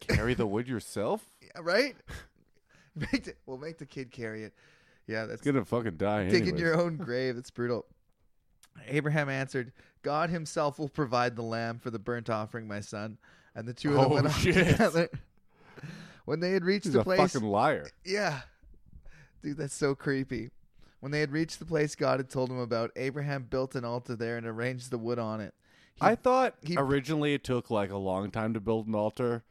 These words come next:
Speaker 1: God does not have very many demands about his altars.
Speaker 2: No, I
Speaker 1: They
Speaker 2: think
Speaker 1: put 'em up in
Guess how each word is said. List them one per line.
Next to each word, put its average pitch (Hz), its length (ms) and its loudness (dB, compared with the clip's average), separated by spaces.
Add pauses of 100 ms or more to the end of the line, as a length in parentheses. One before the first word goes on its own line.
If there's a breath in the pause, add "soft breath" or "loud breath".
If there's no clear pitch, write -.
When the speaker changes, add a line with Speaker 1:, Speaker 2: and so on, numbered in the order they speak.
(260)
Speaker 1:
God 254 200 2
does 170 160 0
not 131 240 2
have 113 400 2 (240)
very 123 200 2
many 107 200 0
demands 101 400 0
about 95 180 0
his 90 120 -2
altars. 82 500 -6 (640)
Speaker 2:
No, 156 380 -6 (140)
I 131 60 -10
Speaker 1:
They 202 200 2
Speaker 2:
think 285 100 0
Speaker 1:
put 277 160 4
'em 214 100 4
up 165 200 6
in 107 340 0